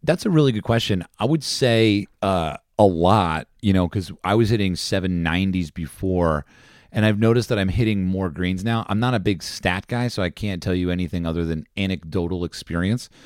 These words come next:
But now my yardages are a bit more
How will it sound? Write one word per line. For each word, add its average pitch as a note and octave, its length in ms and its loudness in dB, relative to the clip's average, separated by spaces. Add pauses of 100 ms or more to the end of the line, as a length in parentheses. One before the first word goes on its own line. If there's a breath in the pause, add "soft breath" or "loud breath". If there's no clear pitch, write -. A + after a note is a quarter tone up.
(360 loud breath)
But G#2 200 2
now G#2+ 340 4
my G#2+ 200 4
yardages F2+ 1040 4 (140)
are F2 160 2
a D#2+ 60 2
bit F#2 500 2
more F2+ 560 2